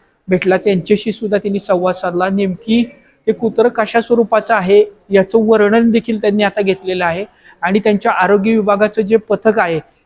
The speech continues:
या पथकाला देखील त्या पद्धतीच्या सूचना आता, अ, प्रकाश, अ, राठोड यांनी केलेल्या आहेत. अ, खरं तर आता रात्रीचे, अ, बारा ते साडेबारा झालेले आहेत आणि, अ,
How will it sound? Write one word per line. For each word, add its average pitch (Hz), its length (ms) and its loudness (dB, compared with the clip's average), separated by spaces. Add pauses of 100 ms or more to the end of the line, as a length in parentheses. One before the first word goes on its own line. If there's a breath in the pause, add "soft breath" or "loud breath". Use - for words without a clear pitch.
या 208 120 2
पथकाला 214 560 0
देखील 226 300 -2
त्या 214 140 0
पद्धतीच्या 208 580 0
सूचना 202 380 -4
आता, 202 280 0 (400 soft breath)
अ, 180 140 0
प्रकाश, 190 500 -2
अ, 180 220 -2 (220)
राठोड 180 340 0
यांनी 180 320 -2
केलेल्या 185 440 2
आहेत. 196 180 2 (360 soft breath)
अ, 185 240 -2 (120)
खरं 196 220 2
तर 226 80 4
आता 214 280 0
रात्रीचे, 214 640 2
अ, 202 320 0
बारा 190 340 0
ते 214 180 0
साडेबारा 202 640 2 (140)
झालेले 185 360 0
आहेत 185 180 -2 (420 soft breath)
आणि, 208 360 0
अ, 190 280 0